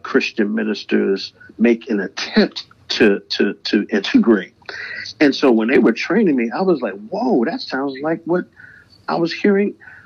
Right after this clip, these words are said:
over here." And so, uh, and as they, they, as I continued in that training process, uh,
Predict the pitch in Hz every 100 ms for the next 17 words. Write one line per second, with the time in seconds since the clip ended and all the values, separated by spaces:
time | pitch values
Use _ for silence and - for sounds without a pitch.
0 | _ 320 - - 233 381 - 113 - 123
1 | 110 92 - 120 107 95 71 - _ _
2 | _ _ _ - 123 113 123 117 131 123
3 | - 127 117 - - 107 123 - 107 -
4 | 135 139 123 113 135 139 127 104 - -
5 | 131 139 120 104 - 92 85 - 104 -
6 | - - - - - - 110 101